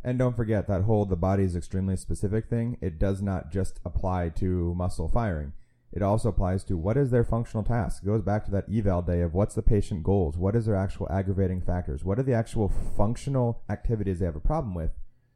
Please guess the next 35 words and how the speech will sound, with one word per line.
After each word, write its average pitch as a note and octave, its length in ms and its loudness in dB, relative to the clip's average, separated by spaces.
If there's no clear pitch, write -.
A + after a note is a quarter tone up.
Well, A2+ 240 4
if A#2 100 4
we've G#2+ 160 2
trained B2 280 2
the A#2+ 40 0
body F#2+ 240 0
and F#2+ 80 0
we F2+ 80 2
have A2 160 2
the A2+ 60 0
mechanics F#2+ 420 0
locked E2+ 240 -2
down, E2 160 0
like D#2+ 180 -4
Dan D#2+ 220 -2
says, E2 200 -2
and F#2+ 60 0
everything's G#2+ 300 0
going F2+ 180 0
where, F2 180 2
is A2+ 200 2
it D3 100 0
as A#2 180 0
simple A2+ 340 2
as F#2+ 220 2
that F2+ 220 -4
you G2+ 160 0
just B2+ 180 0
haven't G2 280 0
translated G2 480 -2
it E2+ 140 -6
to F2+ 320 -2
that F#2+ 260 0
activity F#2+ 540 0
appropriately? D2 560 -2